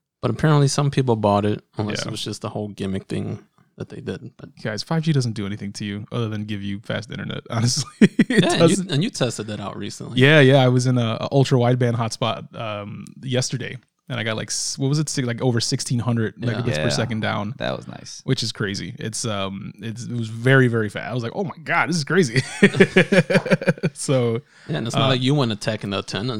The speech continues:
Speaker 1: uh,
Speaker 2: yeah, right.
Speaker 1: antennas
Speaker 2: It's not like
Speaker 1: or
Speaker 2: I grew
Speaker 1: anything.
Speaker 2: an extra arm 'cause I was, the, you
Speaker 1: Yeah.
Speaker 2: know what I mean? Like, it's not a big deal.
Speaker 3: Although,
Speaker 2: But
Speaker 3: <laughs>
Speaker 2: <laughs> although I have been feeling a little strange.
Speaker 1: <laughs>
Speaker 2: No, I'm kidding. I feel fine.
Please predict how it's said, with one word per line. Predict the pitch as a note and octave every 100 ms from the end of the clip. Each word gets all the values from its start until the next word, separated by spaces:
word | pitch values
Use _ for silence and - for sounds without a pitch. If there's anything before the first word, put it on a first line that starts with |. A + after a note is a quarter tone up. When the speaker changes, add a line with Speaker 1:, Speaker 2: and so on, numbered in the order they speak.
| A2
Speaker 1:
uh, | B2
Speaker 2:
yeah, | G#3+ B2
right. | D#3
Speaker 1:
antennas | D3 A#2
Speaker 2:
It's |
not | D3+
like | C#3
Speaker 1:
or |
Speaker 2:
I | B2
grew | A#2+ C3
Speaker 1:
anything. |
Speaker 2:
an | B2
extra | A#2+ -
arm | A#2+ A#2+ A#2+ A2+
'cause | A#2
I | A2
was, | A2
the, | A2
you | B2+
Speaker 1:
Yeah. |
Speaker 2:
know | C3
what | C#3
I |
mean? | C#3 C#3+
Like, | C3 B2+
it's | B2
not | B2+
a | B2+
big | A#2+
deal. | - C#3 - _ _
Speaker 3:
Although, | - C3+ D#3+ -
Speaker 2:
But | - F2 F2+ - - C3+ D3 - - D#4+ -
Speaker 3:
<laughs> | G4
Speaker 2:
<laughs> |
although | G3 C4+
I |
have | F3+
been | F#3+ E3
feeling | G3 D#3+ A2
a |
little | A2+ -
strange. | - - - C#3 -
Speaker 1:
<laughs> | - - - - - C3+ C3 - - _ - -
Speaker 2:
No, | -
I'm | A2+
kidding. | - G2
I |
feel | A2+ A2
fine. | G#2+